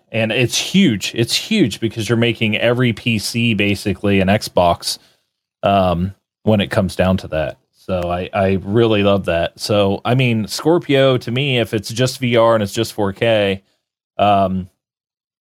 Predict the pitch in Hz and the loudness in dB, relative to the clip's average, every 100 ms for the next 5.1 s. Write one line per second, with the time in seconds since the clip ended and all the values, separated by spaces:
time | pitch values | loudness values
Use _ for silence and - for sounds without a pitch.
0 | _ _ _ _ _ _ _ 120 120 117 | _ _ _ _ _ _ _ -2 0 2
1 | 120 151 131 - 143 147 127 131 123 107 | 2 0 -4 0 0 2 0 0 0 0
2 | 104 110 98 98 107 123 127 156 151 113 | 2 2 2 2 0 -2 -2 -2 0 0
3 | 123 139 123 110 117 113 101 101 95 123 | 2 0 0 -2 -2 0 2 0 -2 -2
4 | 110 - - 120 135 117 92 82 87 82 | -4 -4 -6 -2 -2 -2 -4 -6 -16 -20